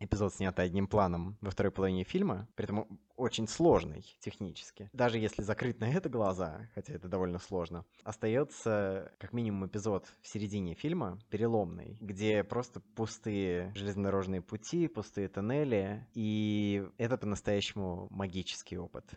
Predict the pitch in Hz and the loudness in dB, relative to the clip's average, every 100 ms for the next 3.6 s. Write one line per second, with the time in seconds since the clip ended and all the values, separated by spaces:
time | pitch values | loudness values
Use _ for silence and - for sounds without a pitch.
0 | - 101 - 90 85 90 - - 107 110 | -16 -14 -14 -12 -12 -12 -14 -14 -10 -6
1 | 117 117 117 110 113 120 120 120 98 - | -4 -4 -4 -4 -6 -6 -6 -6 -8 -10
2 | - - 104 92 87 - 131 113 90 85 | -10 -4 -2 -2 -4 -6 -8 -8 -10 -8
3 | 90 - 90 85 82 82 | -8 -8 -8 -8 -8 -12